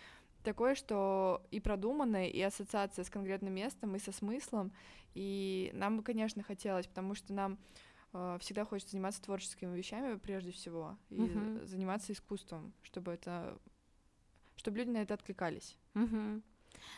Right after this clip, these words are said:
Speaker 2: Ну, получается, вот я даже не знала, а вы везде, вы не только в, э, посуде, вы не только в своей студии, вы и в городе, и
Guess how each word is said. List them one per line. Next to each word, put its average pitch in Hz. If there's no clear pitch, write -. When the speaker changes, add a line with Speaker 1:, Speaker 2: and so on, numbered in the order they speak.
Speaker 2:
Ну, 220
получается, 233
вот 202
я 214
даже 208
не 202
знала, 240
а 185
вы 226
везде, 208
вы 170
не 180
только 254
в, 190
э, 196
посуде, 202
вы 185
не 180
только 220
в -
своей 196
студии, 208
вы 185
и 180
в 165
городе, 196
и 185